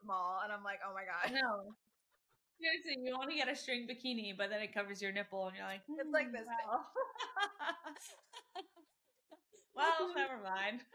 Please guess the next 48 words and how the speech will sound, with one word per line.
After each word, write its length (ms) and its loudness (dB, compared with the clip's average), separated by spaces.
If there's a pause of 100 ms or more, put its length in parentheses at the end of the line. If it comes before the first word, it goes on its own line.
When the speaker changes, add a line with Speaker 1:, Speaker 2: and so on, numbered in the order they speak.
(160)
Speaker 2:
<laughs> 380 -4 (520)
Speaker 1:
It's 140 -6
like, 80 -4
I 20 -10
can't 160 -4
wear 140 -4
that. 140 0
I 40 -2
mean, 140 4
I 60 4
can 180 -2
kind 180 -2
of, 120 -4
like, 240 -4 (320)
take 260 2
one 160 0
picture 360 -4
in 100 -2
it 100 2
and 100 -2
then 100 -4
maybe 260 0
lay 280 2
on 140 2
the 120 0
hotel 360 -2
room 180 0
bed 220 2
and, 160 0
like, 160 -2 (100)
pretend 300 4
Speaker 2:
Totally. 240 2
Speaker 1:
I'm 80 -8
outside. 240 -8 (160)
I 40 -
can't 100 0
even 160 -2
go 60 2
outside 440 2
in 80 -14
it, 180 -12
right? 200 -18 (720)
Um, 220 0
Speaker 2:
Yeah. 140 -6 (1300)
Speaker 1:
right. 260 4 (920)
So, 60 0 (240)
and 120 -4
then 260 -2